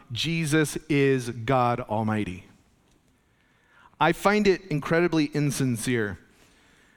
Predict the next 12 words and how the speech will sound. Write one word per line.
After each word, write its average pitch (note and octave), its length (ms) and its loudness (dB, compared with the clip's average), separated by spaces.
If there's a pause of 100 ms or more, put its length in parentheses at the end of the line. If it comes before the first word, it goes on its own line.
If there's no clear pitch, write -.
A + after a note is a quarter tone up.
(140)
when C#3 160 2
someone D3 400 2
says, C3+ 640 0
"The C3+ 80 -2
Bible D#3+ 380 0
never C3 280 -2
claims A#2+ 380 -2
directly A2 400 -4
that G2+ 180 -4
Jesus F#2 400 -8
is F2+ 120 -12
God." C2+ 360 -10